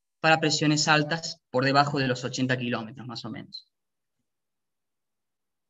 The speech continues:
Entonces, <clears throat> la, estos parámetros de presión,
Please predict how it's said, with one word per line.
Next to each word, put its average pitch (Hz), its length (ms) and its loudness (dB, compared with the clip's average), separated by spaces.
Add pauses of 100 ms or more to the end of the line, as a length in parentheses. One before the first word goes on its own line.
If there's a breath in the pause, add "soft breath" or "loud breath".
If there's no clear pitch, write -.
(720)
Entonces, 156 800 0
<clears throat> - 380 -2
la, 160 420 4
estos 196 240 -2
parámetros 190 500 4
de 139 100 2
presión, 170 800 0